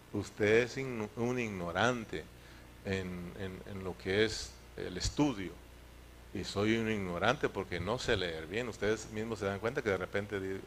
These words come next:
di-, en vez de decir epístola, digo pistolas, ¿verdad? Pero ahí poco a poquito nos acomodamos, ¿no? Entonces, este, pero me dicen, "Pero lo que hablas, hermano, lo que hablas solamente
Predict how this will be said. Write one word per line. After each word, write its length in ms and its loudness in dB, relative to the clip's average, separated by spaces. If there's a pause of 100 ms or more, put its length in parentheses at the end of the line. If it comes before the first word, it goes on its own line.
(140)
di-, 80 -6
en 80 -6
vez 180 6
de 120 6
decir 240 4
epístola, 480 2
digo 180 2
pistolas, 480 -2 (720)
¿verdad? 300 0 (400)
Pero 160 6
ahí 100 4
poco 240 6
a 60 6
poquito 280 0
nos 140 0
acomodamos, 640 2
¿no? 160 0 (800)
Entonces, 540 6
este, 640 4 (1400)
pero 220 10
me 140 0
dicen, 280 2
"Pero 220 0
lo 160 -6
que 160 -4
hablas, 420 -2
hermano, 380 -4 (800)
lo 160 2
que 180 -4
hablas 320 4
solamente 640 0